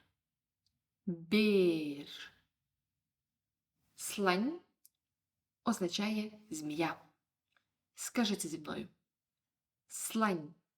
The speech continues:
"Слань". Слово "лев" означає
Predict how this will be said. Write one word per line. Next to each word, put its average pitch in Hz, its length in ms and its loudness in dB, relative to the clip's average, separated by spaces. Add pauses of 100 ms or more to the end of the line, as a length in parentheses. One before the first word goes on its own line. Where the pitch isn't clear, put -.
(880)
"Слань". 208 800 0 (1900)
Слово 226 760 -2
"лев" 180 920 8 (480)
означає 202 880 0